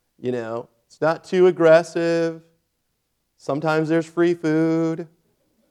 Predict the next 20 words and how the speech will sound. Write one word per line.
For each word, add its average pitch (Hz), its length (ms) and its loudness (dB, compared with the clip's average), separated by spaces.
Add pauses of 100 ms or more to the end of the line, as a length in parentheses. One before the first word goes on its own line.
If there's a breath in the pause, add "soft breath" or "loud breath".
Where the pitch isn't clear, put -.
(480)
The 117 80 -8
messages 160 480 -2
are 175 120 2
interesting." 160 1000 -4 (1900)
Those 185 140 -2
are 233 80 0
followers. 170 760 2 (1800)
So 151 220 2 (360)
I 156 100 0
asked 185 260 0
if, 156 80 -2 (260)
"Does 147 140 -4
that 156 200 2
sound 160 180 0
like 147 160 -2
any 151 120 -2
church 147 240 -8
people 139 200 -8
you 127 120 -4
know?" 135 280 -2